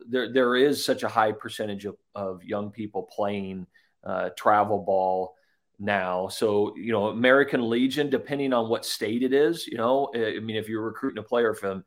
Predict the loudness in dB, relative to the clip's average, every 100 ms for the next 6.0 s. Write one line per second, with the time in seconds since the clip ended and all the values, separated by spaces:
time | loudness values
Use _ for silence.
0 | -18 -20 _ -6 -2 0 0 2 6 8
1 | 8 4 2 -2 -6 -6 -4 -4 -6 -6
2 | -6 -2 -2 -2 -4 -6 -6 -8 -6 -2
3 | -2 -4 -4 -4 -4 -4 -4 -4 -4 -6
4 | -4 -4 -6 -8 0 0 0 -8 _ _
5 | _ -2 0 6 8 8 6 4 2 -2